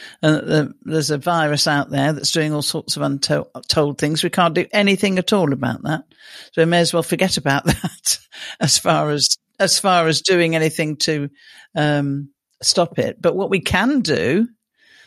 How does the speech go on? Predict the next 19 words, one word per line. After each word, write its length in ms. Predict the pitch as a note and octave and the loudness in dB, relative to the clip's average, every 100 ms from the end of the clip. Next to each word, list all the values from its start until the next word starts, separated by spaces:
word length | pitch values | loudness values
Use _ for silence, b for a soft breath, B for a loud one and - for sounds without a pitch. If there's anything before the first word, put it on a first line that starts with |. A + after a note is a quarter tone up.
| b b - | b b -4
is 420 | F3+ E3 D#3 - _ _ _ - | 0 0 -2 -6 _ _ _ -4
play 260 | F#3+ F3+ | 0 2
by 180 | F3+ F#3+ | 2 2
the 120 | G3 | 0
rules, 520 | G3 E3+ D3 D#3 F3 | 0 0 0 -2 -4
do 200 | - E3+ | -2 -2
as 180 | E3 E3 | 0 0
we're 140 | F#3+ G3+ | 0 -2
told, 720 | - E3 D3 D3 E3 F#3+ - B B B B | 0 0 0 0 -4 -6 -14 B B B B
stay 400 | - - D#3 F3 | -4 0 2 2
at 140 | F#3 | 0
home, 600 | - D#3 D3+ D3+ D#3 G3 | 2 2 2 0 -2 -2
you 80 | G3+ | -4
know, 280 | D#3+ F#3 F3+ B B B B B _ - - | -4 -6 -10 B B B B B _ -14 -6
do 260 | E3+ G3 | 0 2
all 200 | G3 G3 | 4 4
the 100 | F#3+ | 4
right 320 | F3+ F3 E3 | 4 2 0
things, 600 | - F3 C#3+ C3+ F3 - | 0 2 2 -2 -2 -4